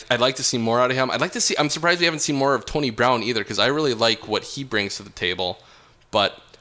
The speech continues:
other than that, Kenny Clark, he, he keeps doing what he's doing. I mean, you gotta just expect him to blow, blow up the interior offensive line every game he's in. I don't know what else there is to say. Uh, just hold on for dear life and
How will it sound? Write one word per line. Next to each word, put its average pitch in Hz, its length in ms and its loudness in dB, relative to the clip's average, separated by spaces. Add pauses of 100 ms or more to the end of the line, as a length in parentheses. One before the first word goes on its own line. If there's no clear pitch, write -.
(140)
other 135 160 0
than 127 140 0
that, 123 200 0
Kenny 135 220 -2
Clark, 131 480 0
he, 107 320 -12 (180)
he 104 160 -12
keeps - 340 -6
doing 127 200 0
what 123 80 0
he's 123 240 0
doing. 127 240 0
I 107 60 0
mean, 107 340 -4
you 113 160 -8
gotta 107 220 0
just 107 200 -6
expect - 460 0
him 120 220 -2
to 113 80 -4
blow, 110 480 -2 (400)
blow 120 260 2
up 113 280 -2
the 104 420 -2
interior 113 680 0 (100)
offensive 104 480 -4
line 107 220 0
every 104 180 -4
game 104 240 -4
he's 101 140 -6
in. 113 260 -2 (680)
I 110 100 4
don't 113 60 0
know 120 80 2
what 117 140 2
else 113 360 -2
there 123 240 0
is 117 140 0
to 110 80 -4
say. 131 320 2 (340)
Uh, 104 140 -2 (140)
just - 180 -2
hold 139 340 0
on 135 160 2
for 135 140 -6
dear 123 200 -2
life 120 280 0
and 104 260 -6